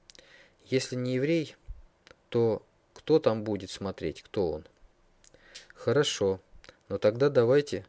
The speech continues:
соблюдём формальности и заслушаем биографию товарища Берии. После некоторых раздумий подвёл итог Сталин.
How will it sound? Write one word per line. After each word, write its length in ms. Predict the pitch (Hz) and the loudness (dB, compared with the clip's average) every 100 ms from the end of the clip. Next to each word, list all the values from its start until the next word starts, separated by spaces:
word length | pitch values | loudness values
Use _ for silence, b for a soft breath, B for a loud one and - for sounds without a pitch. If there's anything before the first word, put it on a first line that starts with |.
| _ | _
соблюдём 520 | - 101 101 107 135 | -12 -8 -6 -4 -4
формальности 680 | - 135 104 92 87 - - | 0 0 0 -6 -8 -12 -14
и 120 | - | -8
заслушаем 600 | 95 95 - - - 113 | -4 -4 -4 -8 -8 -2
биографию 480 | 95 90 110 - 120 | -2 0 0 0 -2
товарища 460 | - 95 120 - | 2 2 0 -2
Берии. 420 | 120 92 82 87 90 _ _ B B - | -6 -4 -4 -6 -10 _ _ B B -16
После 240 | - - | -10 -6
некоторых 420 | 104 101 - - 107 | -6 -6 -6 -6 0
раздумий 400 | 98 104 135 123 | 0 0 -2 -2
подвёл 420 | 92 92 110 110 | -2 0 -2 -2
итог 220 | - 107 | -4 -6
Сталин. 380 | - 95 85 85 | -4 -2 -2 -4